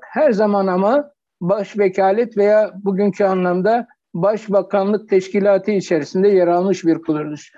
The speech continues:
Yani, e, bağlı kurul olduğu veya ilgili olduğu kişi ve kurum değişse de, e, her zaman başbakanlık teş-,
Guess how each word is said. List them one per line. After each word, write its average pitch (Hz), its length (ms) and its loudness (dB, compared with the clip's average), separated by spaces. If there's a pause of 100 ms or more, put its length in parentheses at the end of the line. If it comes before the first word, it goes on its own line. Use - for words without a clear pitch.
(200)
Yani, 233 440 -2 (220)
e, 190 340 2
bağlı 233 360 0
kurul 214 400 2 (220)
olduğu 190 460 2
veya 208 240 2
ilgili 202 400 0
olduğu 185 600 2 (240)
kişi 214 300 -2
ve 220 200 0
kurum 202 340 0
değişse 214 540 0
de, 202 300 -2 (380)
e, 185 300 2
her 269 280 -2
zaman 226 400 -4
başbakanlık 226 760 -2
teş-, 190 420 -4